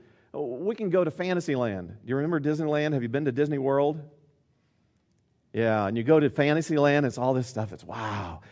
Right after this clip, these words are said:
wouldn't that be nice if it were like that?" And that's exactly what Mary and Martha say to Jesus when he comes. "If only you had been here,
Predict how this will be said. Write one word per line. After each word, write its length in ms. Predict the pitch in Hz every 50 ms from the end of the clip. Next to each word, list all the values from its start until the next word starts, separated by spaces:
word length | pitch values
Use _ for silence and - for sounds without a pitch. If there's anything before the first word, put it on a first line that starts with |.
| - - - _ _ _ _ _
wouldn't 260 | - - 156 151 156
that 120 | 135 147 147
be 120 | 127 117
nice 380 | 110 110 123 135 123 98 - -
if 80 | 107
it 40 | 110
were 140 | 113 110 101
like 260 | 101 113 120 117 -
that?" 380 | - 110 120 98 82 - - - _ _ _ _ _ _ _ _ _ _ _ _ _ _ _ _ _ _ _ _ -
And 120 | 147 160
that's 160 | 247 285 277
exactly 420 | 240 151 120 135 135 131 135 131 135
what 120 | 127 120
Mary 240 | 123 127 135 139 135
and 80 | 139
Martha 260 | 143 143 156 170 185 175
say 240 | - - 220 269
to 80 | 277 247
Jesus 420 | 180 127 127 110 104 98 95 -
when 140 | 120 120 110
he 60 | 107
comes. 540 | - - 117 98 87 87 101 - - - - _ _ _ _ _ _ _ _ _ _ _ _ _ _ _ -
"If 200 | 156 165 156 - -
only 460 | - 208 233 254 277 269 269 247 214
you 300 | 180 160 180 208 220 214
had 260 | 180 180 147 127 101
been 220 | - 175 214 233
here, 520 | 220 180 147 135 120 107 101 104 113 120